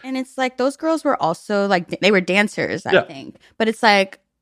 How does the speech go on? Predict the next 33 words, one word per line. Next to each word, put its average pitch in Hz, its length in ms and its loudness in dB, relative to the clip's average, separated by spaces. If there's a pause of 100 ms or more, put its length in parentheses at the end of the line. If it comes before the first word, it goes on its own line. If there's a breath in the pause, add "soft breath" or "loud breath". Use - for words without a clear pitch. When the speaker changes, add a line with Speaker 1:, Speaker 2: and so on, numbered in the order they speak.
(380)
Speaker 1:
this 240 240 2
is 277 120 -2
the 185 120 0
money, 170 460 0
babes. 117 420 -8
We 208 80 -4
can't 214 300 2
be 214 100 0
all 180 300 2
fucking 185 540 -6
busted 170 500 -2
and 151 180 -2
shit. - 400 -2
Like, 151 400 -6
I 175 80 2
get, 202 420 -6
like, - 240 -16 (220)
yeah, 214 220 0
it's - 100 -10
a, 180 80 -6 (100)
it 349 80 0
was 381 140 -4
a 359 120 0
decent 233 500 -6
prize, 170 560 0
you 170 100 -4
know, 160 220 0
but 160 120 -4
it's 160 160 -6
like, 165 200 -2
is 175 120 -4
it 185 140 0
worth 208 460 -4